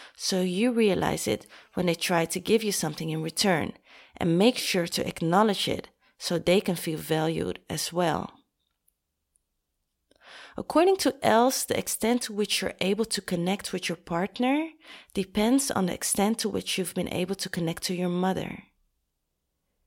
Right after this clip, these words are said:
If the connection is not there, so if you cannot accept your mother as the person she is, there's a big chance that you become needy towards your partner.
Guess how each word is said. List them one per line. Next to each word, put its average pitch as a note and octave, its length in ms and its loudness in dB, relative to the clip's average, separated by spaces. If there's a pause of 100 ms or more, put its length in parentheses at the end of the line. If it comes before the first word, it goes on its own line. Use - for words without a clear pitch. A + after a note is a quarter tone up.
(140)
If - 180 -4
the A3 100 0
connection B3+ 580 2
is C#4 200 -2
not F#3 300 -2
there, E3+ 520 -2 (320)
so - 160 0
if A3 220 2
you G#3 80 0
cannot B3 380 2
accept - 420 -2
your F3 80 0
mother F3 520 0
as - 140 -6
the F3+ 80 -4
person G3 420 -2
she E3 340 -2
is, D3 460 -2 (440)
there's F#3 220 -2
a F#3 40 -4
big A3 340 2
chance F#3+ 580 0
that F3 240 -6
you E3+ 100 -4
become E3 400 -2
needy F3+ 360 2
towards - 440 -6
your E3 100 -4
partner. - 580 -4